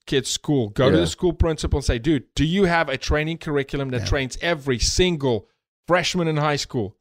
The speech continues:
Speaker 1: against the dangers of por-, and,
Speaker 3: We
Speaker 1: and
Speaker 3: don't do public school for that very
Speaker 1: Yeah,
Speaker 3: reason.
Speaker 1: of course.
Speaker 3: Because, because we learned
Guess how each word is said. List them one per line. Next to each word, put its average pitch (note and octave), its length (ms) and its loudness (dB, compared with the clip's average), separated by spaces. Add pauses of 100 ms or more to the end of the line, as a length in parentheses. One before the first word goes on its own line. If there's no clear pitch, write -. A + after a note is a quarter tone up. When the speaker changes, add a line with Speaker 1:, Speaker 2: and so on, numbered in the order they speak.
(400)
Speaker 1:
against C#3 380 -2
the C#3 80 0
dangers D#3+ 600 0
of D3+ 120 2
por-, D#3 180 2
and, D#3 160 -4
Speaker 3:
We C#3+ 180 4
Speaker 1:
and G3 80 4
Speaker 3:
don't G3 220 6
do D3+ 140 2
public C#3+ 360 2
school A#2 280 -2
for A#2+ 120 0
that A#2 160 -2
very A2+ 220 -2
Speaker 1:
Yeah, G#2+ 60 -2
Speaker 3:
reason. G#2+ 300 -2
Speaker 1:
of G2+ 160 -4
course. C#3+ 420 2
Speaker 3:
Because, C3 580 2
because C3 380 0
we C#3 160 2
learned C#3 520 -2